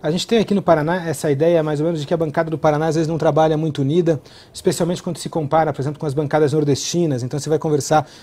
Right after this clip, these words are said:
com o empresariado, o pessoal sempre fala, "Olha, as bancadas do Nordeste, elas brigam muito, mas na hora de se fechar pra conseguir alguma coisa e defender os interesses do Estado, isso elas conseguem bem." A gente viu muito na, na, nos últimos anos, especialmente no Senado, uma bancada paranaense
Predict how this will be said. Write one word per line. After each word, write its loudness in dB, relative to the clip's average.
com -10
o -4
empresariado, 2
o -8
pessoal -2
sempre -8
fala, 0
"Olha, 2
as 0
bancadas 0
do -4
Nordeste, 0
elas 2
brigam 2
muito, 0
mas 4
na 2
hora 8
de -4
se -10
fechar 0
pra 2
conseguir -4
alguma 2
coisa 0
e -6
defender 0
os 2
interesses 0
do -6
Estado, 0
isso -4
elas 2
conseguem 0
bem." -4
A -4
gente -4
viu 4
muito 0
na, -2
na, -10
nos 0
últimos 2
anos, 2
especialmente 2
no -2
Senado, 0
uma -2
bancada 0
paranaense -2